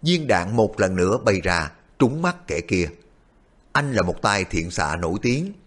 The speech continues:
cho dù là Tưởng Tử Lương cũng không có thể vượt qua anh ở cái môn bắn súng này. Từ trước đến nay chưa bắn trượt lần nào. Mắt gã kia đã trúng đạn, hắn rên lên một tiếng, rồi lấy tay bịt lại con mắt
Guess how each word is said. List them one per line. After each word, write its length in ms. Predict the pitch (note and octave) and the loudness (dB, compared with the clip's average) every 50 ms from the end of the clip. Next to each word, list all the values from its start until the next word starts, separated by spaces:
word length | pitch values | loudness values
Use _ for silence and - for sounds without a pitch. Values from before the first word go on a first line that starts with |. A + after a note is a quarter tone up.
| _ _ - | _ _ 2
cho 100 | - G#3+ G#3+ G3+ C#3+ | 2 4 4 4 6
dù 320 | A#2+ G#2 G2+ G2 F#2+ F2 D#2 - - | 6 6 8 8 6 4 0 -6 -6
là 140 | - F#2+ F#2+ | -2 0 0
Tưởng 320 | - - G2 F#2 G#2+ C#3+ C#3+ | 0 2 0 0 0 0 -2
Tử 140 | - F#2+ | 0 0
Lương 380 | A#2+ A#2+ A#2+ A2+ A2+ G#2+ F#2 D2+ - - - - | 2 4 6 6 6 4 2 -2 -10 -14 -6 0
cũng 280 | - A#2+ C3+ F#3+ G#3 - | 2 2 2 2 0 -2
không 140 | F3+ E3+ | -2 0
có 60 | E3+ - | 0 0
thể 220 | - G#2+ A2 A#2+ A2+ | 2 2 2 2 2
vượt 180 | G2+ F2 D2+ - - | 2 2 2 2 2
qua 180 | G2+ G2+ F2+ | 2 2 2
anh 240 | E2+ F#2+ F#2 E2+ D#2 - - _ _ - | 2 -2 -4 -4 -8 -12 -16 _ _ 0
ở 160 | G#2 F#2+ G#2 | 2 2 2
cái 140 | G#2+ C3+ B2+ | 2 2 2
môn 220 | A#2+ G#2+ F2+ E2 | 2 2 2 2
bắn 180 | F#2 G2+ B2+ E3 | 0 -2 -2 -2
súng 220 | - - B2+ C#3+ C3+ | -4 -4 -2 -2 0
này. 220 | F#2+ D#2+ C2+ A#1+ - _ _ _ _ _ _ _ _ _ _ | -2 -2 -2 -6 -10 _ _ _ _ _ _ _ _ _ _
Từ 220 | - A2+ G2+ F2 - - | 2 4 4 4 2 2
trước 200 | A#2 C3 B2+ - | 2 2 2 2
đến 220 | A#2+ A#2 A#2 A2+ | 0 0 2 2
nay 260 | G#2 G2 F#2 E2+ E2 - - - _ - | 0 0 0 0 -2 -4 -8 -14 _ 0
chưa 200 | F#3+ F#3 E3+ E3 | 4 6 6 6
bắn 240 | E3 D#3 F3 A#3 G#3+ - | 6 4 0 0 -2 -2
trượt 160 | G#2+ F2 - - | -2 -2 0 0
lần 180 | F2 D#2+ D#2 | -2 0 0
nào. 220 | D#2+ D#2 D2 C2 - - _ _ _ _ _ _ _ _ _ _ - - - | 0 -2 -2 -4 -6 -12 _ _ _ _ _ _ _ _ _ _ -20 -8 -2
Mắt 160 | C3 C#3 C#3 - - - | -2 -2 -2 -2 -4 -2
gã 180 | F#2 F2 G2+ | 0 0 0
kia 340 | - - A2+ G#2+ G2+ G2 F#2+ E2+ F2 | 0 0 2 4 4 4 4 2 0
đã 60 | F2+ - | 0 0
trúng 180 | - D#3+ F#3+ F#3+ | 0 0 2 2
đạn, 340 | F2 D#2+ D#2 D#2 E2 F2 - - _ _ - | 2 2 2 0 -6 -10 -12 -16 _ _ -8
hắn 320 | - A2+ A2 D#3+ G3 E3+ | -4 -4 -4 -2 -2 2
rên 200 | C3 A#2+ G#2+ G2+ | 4 4 4 4
lên 160 | G2 G#2 F#2+ | 4 2 2
một 100 | F#2 - - | 0 0 2
tiếng, 340 | G2 G#2+ A#2+ D3+ F#3 G3+ G#3 - _ _ | 2 2 4 2 0 -6 -10 -14 _ _
rồi 340 | - G2 A2 G#2+ F#2+ F2+ F2 | -2 4 4 6 6 4 2
lấy 180 | D#2 F#2 G#2+ D3 | 2 0 0 0
tay 360 | - - G2+ F#2 F2+ E2+ D#2+ - - - - | 2 0 0 0 0 -4 -6 -10 -14 -12 -4
bịt 180 | C3 C3 A#2+ - - | 0 0 0 0 0
lại 240 | G#2 G2 E2+ E2+ F2+ | -2 -2 -2 -2 -2
con 220 | - A2 G2 F2+ | 0 0 0 2
mắt 180 | G#2 C3+ - | 0 -2 -2